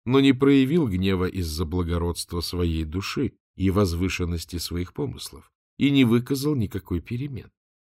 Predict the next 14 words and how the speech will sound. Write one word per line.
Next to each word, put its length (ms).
А 140
когда 320
их 100
встреча 480
окончилась, 580
Мухаммед 580
Аль-Амин, 440
сын 300
Зубейды, 580
велел 320
кому-то 380
из 120
своих 320
людей — 440